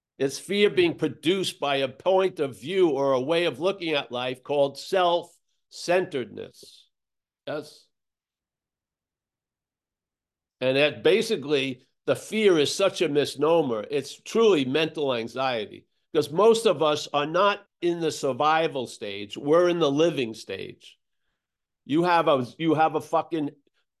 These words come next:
unless you stole this, you know, Mac Pro or iPad, you have an iPad. You can get on Zoom. You look like you're inside, most of you.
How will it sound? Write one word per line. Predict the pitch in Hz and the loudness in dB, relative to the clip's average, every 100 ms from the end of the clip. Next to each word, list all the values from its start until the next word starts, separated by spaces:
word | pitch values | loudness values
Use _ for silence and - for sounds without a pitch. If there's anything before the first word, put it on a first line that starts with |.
| - | -2
unless | 143 165 190 185 | 2 4 2 0
you | 175 | -4
stole | - - 180 226 196 | -6 0 4 6 6
this, | 147 135 - - _ _ _ | 2 0 -2 -12 _ _ _
you | 131 127 | -8 -6
know, | 123 120 113 - _ _ _ - 120 | -4 -6 -8 -14 _ _ _ -14 0
Mac | 127 175 165 - | 2 2 -2 -8
Pro | - 175 190 151 | 2 6 6 4
or | 123 113 120 | 2 0 -2
iPad, | 120 156 208 202 117 110 117 120 | 2 2 2 -2 -6 -6 -6 -10
you | 123 139 139 | -6 -4 -2
have | 156 196 165 | 0 0 0
an | 135 | 0
iPad. | 143 170 175 - 107 110 127 - _ _ - | 0 0 -2 -4 -8 -8 -12 -14 _ _ -8
You | 147 | -6
can | 147 143 | -4 -4
get | 123 156 190 | 0 0 0
on | 127 131 123 | 0 0 0
Zoom. | 120 104 175 180 131 120 - - _ _ - | -4 2 4 4 2 -4 -8 -18 _ _ -6
You | 147 | -2
look | 151 202 214 | 2 2 2
like | 165 156 - | 2 0 0
you're | 143 139 | 0 0
inside, | 156 165 139 - 160 151 123 147 - - _ _ | 0 -2 -2 -2 0 2 0 -2 -6 -14 _ _
most | 135 165 - | 0 0 -2
of | 127 113 | -6 -8
you. | 113 110 147 | -10 -12 -12